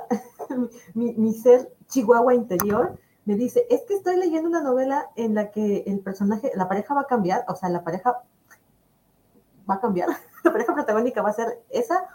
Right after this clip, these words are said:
o Hazel va a encontrar", no sé, es que ya, entro, entro en ansiedad.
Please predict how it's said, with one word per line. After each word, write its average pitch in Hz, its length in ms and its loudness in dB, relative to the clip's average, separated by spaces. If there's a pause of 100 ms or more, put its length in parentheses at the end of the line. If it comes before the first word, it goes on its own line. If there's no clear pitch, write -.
(100)
o 190 180 2
Hazel 226 320 6
va 208 60 2
a - 20 0
encontrar", 226 400 -2
no 196 160 0
sé, - 320 -6
es - 160 4
que 196 120 -2
ya, 175 200 -2 (460)
entro, 190 340 -6
entro 202 260 0
en 240 60 4
ansiedad. 160 420 -2